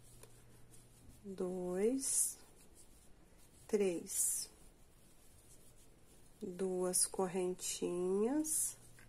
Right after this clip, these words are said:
laçada, venho no mesmo espacinho e vou fazer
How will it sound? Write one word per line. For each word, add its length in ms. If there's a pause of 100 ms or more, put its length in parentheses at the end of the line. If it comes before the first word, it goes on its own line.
(320)
laçada, 800
venho 280
no 60
mesmo 400
espacinho 1200 (800)
e 120
vou 240
fazer 760